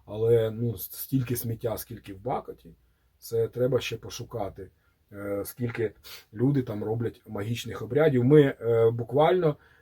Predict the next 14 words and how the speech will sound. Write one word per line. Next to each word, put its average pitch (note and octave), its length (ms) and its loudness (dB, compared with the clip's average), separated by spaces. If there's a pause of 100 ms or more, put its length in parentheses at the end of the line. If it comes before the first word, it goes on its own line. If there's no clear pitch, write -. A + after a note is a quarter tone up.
коли B2 240 6
приїхали A#2+ 600 2
там G#2+ 220 -6
уже G#2 260 0
свідомо B2+ 720 4
в G2 180 -16
Бакоту, C#3 540 0 (180)
е, A2 40 -8
надовго, A#2 720 2 (400)
ми A#2+ 340 6
приїхали C3 480 0
чистити D3 640 0
кожне A#2 360 0
джерело. G#2+ 500 -10